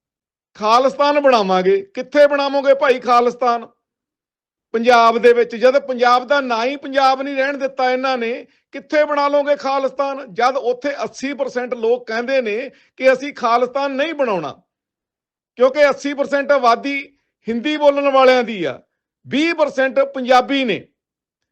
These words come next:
ਫਿਰ ਤੁਹਾਡੇ ਗੁਰੂ ਘਰ ਕਿਵੇਂ ਬਚਣਗੇ? ਕਿਵੇਂ ਬਚੂਗਾ ਪੰਜਾਬ? ਕਿਵੇਂ ਬਚੂਗੀ ਪੰਜਾਬੀ ਬੋਲੀ?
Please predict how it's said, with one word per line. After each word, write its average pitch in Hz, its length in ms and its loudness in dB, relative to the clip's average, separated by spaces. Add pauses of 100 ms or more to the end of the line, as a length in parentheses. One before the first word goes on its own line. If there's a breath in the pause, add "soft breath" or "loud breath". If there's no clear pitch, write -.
(100)
ਫਿਰ 262 180 4
ਤੁਹਾਡੇ 269 420 4
ਗੁਰੂ 269 360 -4
ਘਰ 285 220 2
ਕਿਵੇਂ 247 320 2
ਬਚਣਗੇ? 247 560 -2 (300)
ਕਿਵੇਂ 277 320 2
ਬਚੂਗਾ 285 460 4
ਪੰਜਾਬ? 254 720 2 (260)
ਕਿਵੇਂ 269 300 -2
ਬਚੂਗੀ 262 420 -4
ਪੰਜਾਬੀ 240 560 -2
ਬੋਲੀ? 233 560 -2